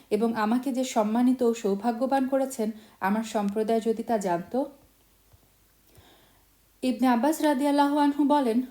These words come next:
মুমিন ব্যক্তি জীবদ্দশায় যেমন নিজ সম্প্রদায়ের কল্যাণকামী ছিল, তেমনি মৃত্যুর পরেও সে কল্যাণকামী ছিল। এরপর আল্লাহ তাআলা তার বান্দাদের উপর আফসোস করে বলেন, "তাদের নিকট যে রাসূলই আসে,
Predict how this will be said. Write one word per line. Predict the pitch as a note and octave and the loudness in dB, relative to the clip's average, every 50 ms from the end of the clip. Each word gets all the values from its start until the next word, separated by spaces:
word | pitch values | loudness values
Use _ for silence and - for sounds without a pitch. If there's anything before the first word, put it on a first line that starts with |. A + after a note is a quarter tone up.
| - - - | -6 -2 2
মুমিন | B3 B3+ B3 B3 C4 D4 D4 D4 | 2 2 2 2 2 2 2 2
ব্যক্তি | C#4+ D4+ D4 - - A#3 B3 C4 | 0 0 -2 -4 -4 -4 -4 -4
জীবদ্দশায় | B3 - A3+ G#3+ A#3 A#3 A3 C4 C4 B3+ - C#4 B3+ | -4 -4 -2 -2 0 0 0 -2 -4 -2 -2 -2 -2
যেমন | C4 C4+ B3+ C4 C4+ B3+ | 0 0 0 2 2 2
নিজ | A#3 A3 A3 A3 - | 0 0 -2 -6 -4
সম্প্রদায়ের | - A#3 G#3 G#3 - A#3 A3+ A3 A#3 A#3 A#3 | -4 -2 -2 -2 -2 -4 -2 -2 -2 -2 -4
কল্যাণকামী | - - G#3 G#3 G#3 G#3+ A3 A3+ B3 A#3+ A#3+ B3+ | -4 -4 -2 -2 -2 -2 -2 -2 0 0 0 0
ছিল, | B3+ - C#4+ C4+ A#3 A3 A#3 - - - - - _ | 0 -2 -2 -2 -2 -2 -2 -6 -12 -20 -20 -8 _
তেমনি | - C4+ C4 C#4+ C#4+ | 0 2 4 4 6
মৃত্যুর | C4 B3 B3 B3 - - D4+ D4+ - - | 6 4 4 2 0 -4 -6 -6 -4 -2
পরেও | B3+ A3+ A3+ A#3 D4 E4 | 0 2 2 4 2 2
সে | E4 - C#4+ | 0 -2 -2
কল্যাণকামী | C4+ - G#3+ G3+ G3 G3 F#3+ F#3+ G3 F#3+ F3+ F3+ F3 | -2 0 2 2 2 0 0 -2 -6 -6 -6 -8 -8
ছিল। | - - - F3 E3+ F3 E3+ E3+ - _ - - - - - | -8 -8 -8 -6 -6 -6 -8 -8 -12 _ -20 -20 -20 -18 -4
এরপর | - G#3+ A3+ A3 - B3 | -2 -2 0 0 0 0
আল্লাহ | - A3+ A3 A3+ A#3 B3+ C#4 | 0 2 2 2 2 0 0
তাআলা | C4+ C#4+ C#4 B3+ B3 B3+ | 0 -2 0 0 0 0
তার | B3+ A#3+ A3+ | 0 0 0
বান্দাদের | G3 G3+ F#3+ G3 G3 G3+ A#3 A3 B3 B3 B3+ | 0 0 -2 0 0 -2 -2 -2 -2 -4 -4
উপর | B3 - C4 A3 | -4 -4 -4 -4
আফসোস | G3+ G3+ G3+ - A#3+ A#3 - | -4 -6 -6 -8 -10 -10 -8
করে | - B3+ B3 B3 | -6 -4 -4 -2
বলেন, | G3+ G#3 G3+ G#3 B3 C4 A3+ A3 A3+ - - - - _ | -2 0 0 2 2 2 0 0 -4 -8 -12 -20 -10 _
"তাদের | - A#3+ A3+ A3+ A3+ C#4+ C#4 | 2 4 4 4 4 2 2
নিকট | D4 D#4 D4 - D#4 D4 A3 | 2 2 2 0 -2 -2 0
যে | G3+ A#3 A#3 | 0 0 2
রাসূলই | A3+ G#3+ G#3+ A3 - C#4+ C#4+ D#4+ D#4+ | 2 2 0 -2 -2 0 2 4 6
আসে, | D4+ A3+ A3 - - - E3 G3 | 6 4 2 0 -4 -8 -8 -10